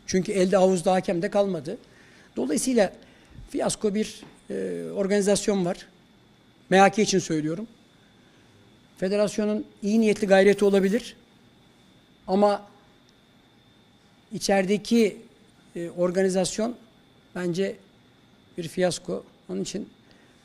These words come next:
Türk futbolu için acil, kısa zamanda önemli kararlar almak gerekiyor. Evet arkadaşlar,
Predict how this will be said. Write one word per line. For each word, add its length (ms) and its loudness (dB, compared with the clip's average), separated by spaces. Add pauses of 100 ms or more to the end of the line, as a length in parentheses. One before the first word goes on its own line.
(420)
Türk 160 -6
futbolu 260 -4
için 240 -6
acil, 380 -2 (420)
kısa 200 -6
zamanda 420 -2
önemli 280 -2
kararlar 380 -6
almak 340 -4
gerekiyor. 420 -6 (680)
Evet 180 6
arkadaşlar, 500 -2